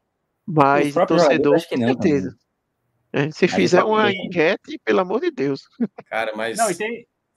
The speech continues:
Speaker 3: a gente, a gente tá projetando aí, não sei, velho, assim, eu acho muito
Speaker 4: É pra
Speaker 3: difí-,
Speaker 4: isso?
Speaker 3: eu acho muito difícil imaginar o
Speaker 2: Difícil,
Speaker 3: Palmeiras
Speaker 2: agora.
Speaker 3: perdendo esse título, gente. É muito surreal.
Speaker 4: Não, é muito
Speaker 3: Acho melhor a gente
Speaker 4: difícil.
Speaker 3: debater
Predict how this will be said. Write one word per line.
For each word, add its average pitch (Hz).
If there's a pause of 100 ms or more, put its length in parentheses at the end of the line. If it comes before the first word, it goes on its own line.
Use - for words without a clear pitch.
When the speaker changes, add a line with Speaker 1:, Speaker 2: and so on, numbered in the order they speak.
(260)
Speaker 3:
a 110
gente, 147
a 139
gente 147
tá 170
projetando 156
aí, 127 (960)
não 123
sei, 98
velho, 92
assim, 98 (300)
eu -
acho -
muito 139
Speaker 4:
É -
pra 175
Speaker 3:
difí-, 269
Speaker 4:
isso? - (120)
Speaker 3:
eu 180
acho 135
muito 160
difícil 151
imaginar 151
o -
Speaker 2:
Difícil, 110
Speaker 3:
Palmeiras 143
Speaker 2:
agora. -
Speaker 3:
perdendo 147
esse -
título, 139
gente. 104
É 131
muito 139
surreal. 156
Speaker 4:
Não, -
é -
muito 104
Speaker 3:
Acho 147
melhor 196
a 240
gente 254
Speaker 4:
difícil. 220
Speaker 3:
debater 226